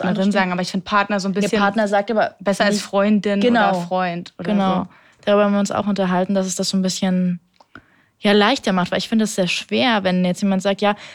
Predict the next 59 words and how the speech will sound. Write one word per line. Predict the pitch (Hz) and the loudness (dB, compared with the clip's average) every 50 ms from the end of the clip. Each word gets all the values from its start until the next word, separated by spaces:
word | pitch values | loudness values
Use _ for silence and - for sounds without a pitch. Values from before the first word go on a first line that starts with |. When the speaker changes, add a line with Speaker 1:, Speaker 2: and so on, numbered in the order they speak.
| - _ - | -20 _ -2
Speaker 2:
ähm, | 202 202 196 190 185 180 - _ _ - | 0 2 2 2 2 0 -4 _ _ -2
hast | 196 196 - | 0 2 2
du | 214 | 2
denn | 190 | 2
eigentlich | 196 202 - 185 | 0 0 0 0
einen | 175 - | -2 -2
Freund?“ | - - - 165 160 180 240 311 349 - - - _ _ _ _ | -2 -2 2 4 4 6 4 4 2 -2 -8 -10 _ _ _ _
<laughs> | _ _ _ | _ _ _
Das | 233 233 - | 0 2 2
ist | 269 - - - - - - - | 0 -4 -4 -6 -8 -2 2 4
dann | 392 | 4
immer | 370 311 285 277 254 | 4 4 4 2 0
so, | 214 226 220 220 214 214 - - - - - _ _ _ _ _ _ _ _ _ 190 | 0 -2 -2 -2 -2 -4 -8 -16 -20 -20 -20 _ _ _ _ _ _ _ _ _ 0
„Mm, | 190 190 185 180 - - | 0 2 2 0 0 2
nee, | 196 196 208 214 220 | 2 4 4 4 4
ich | 214 214 214 | 2 2 0
hab | 185 - | -2 -2
eine | 196 190 | -2 -4
Freundin.“ | - - - - 196 208 226 220 196 190 185 | -4 -6 -2 0 0 2 2 2 2 2 0
Das | 185 185 | 0 -2
ist | 202 185 220 | -2 -2 -2
dann, | 208 - - 165 | -2 -2 0 0
weil, | 190 151 135 92 120 135 | 2 2 4 2 2 0
äh, | 175 | -2
du | 180 | -2
könntest | - 226 208 220 | -2 -2 0 0
ja | 202 | 0
auch | |
einfach | 180 202 202 | 0 0 0
sagen, | 220 208 196 202 | 0 2 2 2
„Nein.“ | 202 196 175 147 131 135 143 - _ _ _ _ _ _ _ _ | 2 2 2 0 -2 -4 -6 -12 _ _ _ _ _ _ _ _
Speaker 1:
Ja. | 208 202 190 190 190 | -12 -12 -12 -6 -4
Speaker 2:
Also | 180 170 175 | -4 0 2
warum, | 190 185 214 208 - 107 - | 2 2 2 0 -4 -6 -8
we-, | 143 - 175 202 214 - | -4 -2 0 0 0 0
we-, | 151 156 185 202 | 0 0 2 2
weißt | 220 233 240 247 | 0 0 0 -2
du, | |
warum | 220 220 214 | -2 0 0
muss | 214 214 - | 0 -2 -2
man | 214 202 | -2 -2
dann | 196 196 | -2 0
so | 196 | 0
dazwischen | 185 175 - - 254 269 - - 247 | -2 -2 -2 -4 -4 -4 -2 -2 -2
gerätschen? | 208 202 - 202 208 208 - 226 | -2 0 2 2 0 2 0 0
Und | 190 | 0
das | 190 185 | 0 0
macht's, | 202 190 180 - | 0 -2 -2 -2
glaub | - 175 - | -4 -4 -4
ich, | 190 - - | -2 -2 0
<laughs> | |
auch | 247 | 2
manchmal | 247 220 214 214 202 180 | 4 4 2 2 0 -2
so | 190 - | -4 -4
unangenehm, | - 262 330 302 233 196 185 180 185 185 | -4 -2 0 0 0 0 0 0 0 0
dann | 180 180 | 0 0
immer | 196 196 190 190 | 0 -2 -2 -4
zu | - 190 | -4 -2
sagen, | 190 196 196 | 0 0 0